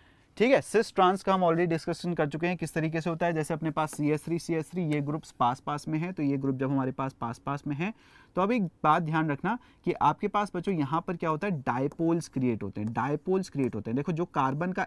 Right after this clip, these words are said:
एसपी टू हाइब्रिड एटम है, क्योंकि उसकी इलेक्ट्रोनेगेटिविटी ज़्यादा होगी, एक एसपी टू हाइब्रिड की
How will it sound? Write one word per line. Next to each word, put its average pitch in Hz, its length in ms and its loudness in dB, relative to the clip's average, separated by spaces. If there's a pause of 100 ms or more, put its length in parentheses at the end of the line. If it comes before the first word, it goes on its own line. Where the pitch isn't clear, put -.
एसपी 147 360 -4
टू 196 160 -2
हाइब्रिड 156 460 -2
एटम 160 300 -2
है, 170 220 -2 (920)
क्योंकि 170 240 2
उसकी 208 280 -2 (100)
इलेक्ट्रोनेगेटिविटी 151 1300 0 (320)
ज़्यादा 123 400 2
होगी, 120 380 0
एक 139 160 0
एसपी 185 300 0
टू 196 120 0
हाइब्रिड 151 420 0
की 170 300 0